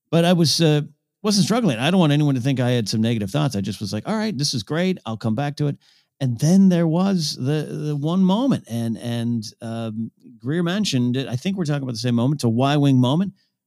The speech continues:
For me as a Y-Wing fan, though, it was just, it was really organic. It was like, "This is the moment I got to, you know, flip on my side and drop some bombs." And I went, "Oh,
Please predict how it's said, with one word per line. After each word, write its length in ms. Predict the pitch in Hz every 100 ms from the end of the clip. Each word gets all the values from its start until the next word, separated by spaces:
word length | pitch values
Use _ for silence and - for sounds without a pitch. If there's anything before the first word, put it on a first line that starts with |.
| _ _ _ _
For 80 | 123
me 120 | 123
as 120 | 127 127
a 40 |
Y-Wing 400 | 127 135 135 127
fan, 340 | - 180 233 135
though, 200 | 110 127
it 40 |
was 180 | 127 113
just, 220 | 135 -
it 100 | 120
was 220 | 117 95
really 240 | 95 107 117
organic. 440 | 123 143 180 143
It 40 | 107
was 100 | 104
like, 180 | 92
"This 200 | 113 107
is 80 | 110
the 40 | 123
moment 280 | 165 143 98
I 80 |
got 240 | 101 117 101
to, 160 | 117
you 100 | 117
know, 120 | 107 90
flip 320 | - 147 147
on 140 | 139
my 140 | 135 127
side 460 | - 127 139 165
and 80 | 110
drop 280 | 101 123 -
some 160 | 123 113
bombs." 440 | 113 131 151 131
And 80 | 107
I 40 |
went, 180 | 104 98
"Oh, 360 | 98 113 107